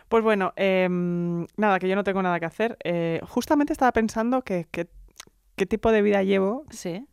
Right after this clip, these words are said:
Speaker 1: que ya no tengo ni fotos que subir a Instagram,
Speaker 2: No, hombre,
Speaker 1: ¿sabes?
Speaker 2: pero porque además nos van a poner verde cada foto que subas, porque, <laughs> ¿y, qué, y dónde estás? ¿Estás la, te estás riendo, la, estás respirando, no tienes la mascarilla, estás en tu casa, hay siete personas? Ya,
Speaker 1: No,
Speaker 2: yo
Speaker 1: pero la
Speaker 2: no.
Speaker 1: gente que sube fotos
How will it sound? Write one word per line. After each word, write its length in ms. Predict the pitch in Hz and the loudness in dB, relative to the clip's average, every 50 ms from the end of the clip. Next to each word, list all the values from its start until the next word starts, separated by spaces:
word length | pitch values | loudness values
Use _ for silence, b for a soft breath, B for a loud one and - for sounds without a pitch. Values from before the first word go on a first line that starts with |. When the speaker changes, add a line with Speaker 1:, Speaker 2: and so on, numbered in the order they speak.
| _ | _
Speaker 1:
que 680 | - - 190 185 180 175 175 170 165 165 165 160 - - _ _ _ _ | -4 -2 0 0 0 0 0 -2 -2 -2 -4 -4 -6 -10 _ _ _ _
ya 140 | 160 165 175 | -6 -4 -2
no 120 | 190 196 | -2 -2
tengo 200 | - 220 220 226 | -2 0 -2 0
ni 120 | 214 202 196 | -2 -2 -2
fotos 340 | - - 190 - 196 190 | 0 -2 0 2 0 -2
que 80 | - 202 | -2 -10
subir 260 | - - 185 180 180 | -8 -4 -2 -2 0
a 60 | 185 | 0
Instagram, 580 | 185 175 - - 180 170 165 190 240 254 180 156 - | -2 -4 -2 -4 -4 -4 -2 -4 -4 -4 -4 -6 -6
Speaker 2:
No, 180 | 185 185 185 | -4 -2 -2
hombre, 160 | 175 175 185 202 | -2 0 -2 -2
Speaker 1:
¿sabes? 140 | 196 196 196 | 0 0 0
Speaker 2:
pero 120 | 185 175 | -2 -2
porque 260 | - - 170 156 - | -4 -6 -10 -8 -8
además 280 | 165 160 160 165 170 170 | -8 -8 -6 -6 -6 -6
nos 140 | 170 175 170 | -6 -6 -6
van 160 | 180 180 180 | -6 -6 -6
a 80 | 180 170 | -8 -6
poner 320 | - 180 165 170 160 165 | -6 -6 -6 -6 -6 -6
verde 320 | 170 170 175 170 165 160 | -6 -6 -6 -6 -8 -10
cada 340 | - - - 165 156 156 151 | -10 -10 -8 -6 -6 -6 -8
foto 300 | - - 170 156 - 165 | -8 -10 -10 -8 -8 -6
que 100 | 151 156 | -6 -6
subas, 380 | 156 - 196 180 180 180 170 147 - - | -4 -2 0 2 2 2 0 0 -4 -4
porque, 220 | - - 220 202 - | -4 -4 -4 -4 -6
<laughs> 480 | - - - - - - - - - | -10 -14 -14 -14 -18 -20 -20 -16 -8
¿y, 160 | - 254 240 190 | -6 -6 -4 -2
qué, 140 | 190 214 - | -4 -4 -4
y 100 | 233 208 | 0 0
dónde 180 | 226 254 254 240 | 2 2 2 0
estás? 320 | 185 - - 214 208 170 | 0 2 2 2 2 2
¿Estás 260 | 180 175 - 226 226 233 | -2 -2 2 2 2 4
la, 280 | 233 233 233 226 190 | 4 4 4 4 2
te 80 | 165 180 | -2 -8
estás 200 | 175 - 233 233 | -4 -2 -2 0
riendo, 300 | 214 226 233 233 240 233 | 0 0 -2 0 0 2
la, 320 | 220 226 240 240 226 220 | 4 4 4 4 2 0
estás 300 | 214 175 - 214 214 214 | -2 -2 0 0 0 2
respirando, 500 | 226 214 - - 220 208 233 247 233 220 | 0 -2 0 2 4 6 6 6 6 4
no 100 | 226 220 | 2 4
tienes 200 | 214 247 247 247 240 | 4 4 4 6 4
la 100 | 233 220 | 4 2
mascarilla, 460 | 214 196 196 - 202 220 240 233 214 | 2 -2 -2 -4 -4 -2 -2 -2 -2
estás 300 | 190 - - 208 214 - | -4 0 0 0 0 0
en 60 | 214 | -2
tu 120 | 226 214 196 | -2 -2 2
casa, 360 | - 247 240 - 202 208 202 202 208 | 4 4 4 4 4 2 2 2 2
hay 140 | 214 220 220 | 2 0 0
siete 280 | - - 240 214 208 | 0 -2 0 0 0
personas? 440 | 214 208 175 208 233 233 196 170 165 | -2 -2 0 0 0 0 -2 -4 -6
Ya, 180 | 165 165 160 185 | -6 -8 -6 -2
Speaker 1:
No, 140 | 185 240 240 | 0 0 2
Speaker 2:
yo 40 | 175 | 4
Speaker 1:
pero 140 | - 220 214 | 4 4 4
la 100 | 202 190 | 4 2
Speaker 2:
no. 60 | 185 | 2
Speaker 1:
gente 220 | - 277 285 330 | 0 0 0 0
que 80 | 339 349 | -2 -2
sube 260 | 320 - 277 247 233 | -2 0 0 -2 0
fotos 380 | - - 214 202 196 190 - | 0 -4 -6 -6 -6 -10 -10